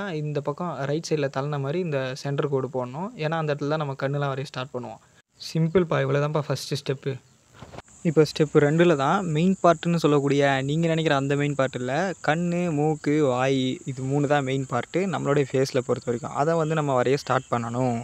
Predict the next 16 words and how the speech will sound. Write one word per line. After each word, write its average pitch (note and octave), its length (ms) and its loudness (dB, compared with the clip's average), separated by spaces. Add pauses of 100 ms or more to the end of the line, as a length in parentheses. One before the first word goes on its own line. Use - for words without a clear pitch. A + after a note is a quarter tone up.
(400)
இந்த C3+ 200 2
கண்ணு F3+ 240 2
வரைகிறப்ப D#3 440 4
பார்த்தீங்கன்னா, B2+ 420 2 (360)
ரைட் E3+ 300 2
சைடுல E3+ 320 4
ஃபேஸ் D3 360 4
திரும்பி C#3+ 280 2
இருந்துச்சு C3+ 300 2
அப்படின்னாக்கா, A#2 460 -2 (220)
ரைட் C#3+ 300 -2
சைடுல D3 240 0
இருக்கக்கூடிய C3+ 360 2
கண்ணுலேருந்து C#3 380 0
ஸ்டார்ட் D#3 240 -2
பண்ணுங்க. A#2+ 280 -4